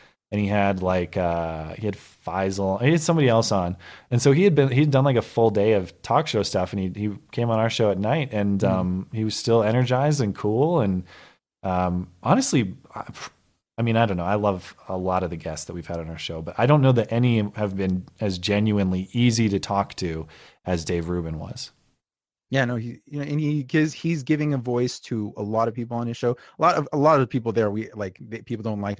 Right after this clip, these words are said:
Speaker 2: I don't like <laughs> much, but, um, but there's plenty of people on there, especially, like, ex-Muslims. Nobody's giving a voice to ex-Muslims. You go
Speaker 1: Hmm.
Speaker 2: on freaking C N N, B B C,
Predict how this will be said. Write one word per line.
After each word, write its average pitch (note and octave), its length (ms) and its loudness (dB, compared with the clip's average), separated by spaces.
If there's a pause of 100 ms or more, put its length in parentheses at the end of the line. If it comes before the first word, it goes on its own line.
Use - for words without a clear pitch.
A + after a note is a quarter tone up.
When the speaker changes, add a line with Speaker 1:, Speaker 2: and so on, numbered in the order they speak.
(100)
Speaker 2:
I A2 120 -2
don't A2+ 180 -4
like G#2+ 260 -8 (160)
<laughs> - 160 -20
much, C#3+ 360 2
but, B2+ 200 4
um, G#2+ 280 4 (440)
but C3 220 6
there's C#3+ 160 4
plenty D#3+ 380 -4
of C3 100 -8
people C3 260 -6
on A#2+ 180 -4
there, A2+ 140 -4
especially, G3+ 300 -6
like, C#3 240 -2
ex-Muslims. G#2 760 -6
Nobody's D3 460 -2
giving A#2 300 -4
a - 20 -2
voice G#2 300 -4
to G#2+ 120 -6
ex-Muslims. F#2+ 640 -12 (180)
You B2+ 80 -4
go C3 80 6
Speaker 1:
Hmm. D3 60 4
Speaker 2:
on C#3 120 0
freaking B2+ 400 -6
C C#3+ 240 -6
N C3 80 0
N, B2+ 160 0
B A#2 160 -4
B B2 140 -2
C, A2+ 340 -4